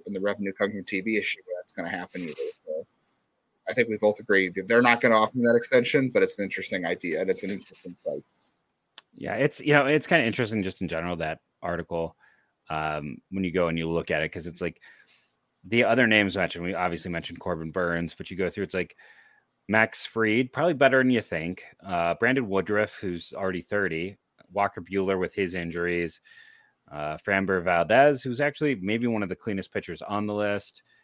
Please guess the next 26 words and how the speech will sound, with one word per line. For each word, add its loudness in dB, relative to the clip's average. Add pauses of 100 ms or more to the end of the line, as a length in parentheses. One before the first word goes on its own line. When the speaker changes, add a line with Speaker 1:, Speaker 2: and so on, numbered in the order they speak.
(400)
Speaker 2:
uh, -10
Dylan 0
Cease, -2
who, -4 (200)
you -8
know, 0
has 0
had 2
his, -4
it -12
was -6
great 4
last 4
year, 4
but -2
is -2
kind -2
of -4
a -2
one-year -2
guy, 2
Logan 2
Webb 2
with -6
the -10
Giants, -6